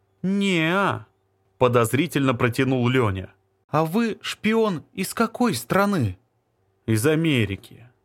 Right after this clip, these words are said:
ответил шпион и вытащил сигареты. «Я так и знал», довольно ответил мальчик. «А что вы напишете своему начальнику?» Шпион прикурил.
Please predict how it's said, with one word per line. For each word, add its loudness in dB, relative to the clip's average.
ответил 0
шпион 0
и 0
вытащил -2
сигареты. -2
«Я -2
так -4
и 0
знал», -2
довольно 2
ответил 0
мальчик. -2
«А -6
что 0
вы 0
напишете -4
своему -2
начальнику?» -2
Шпион 0
прикурил. -2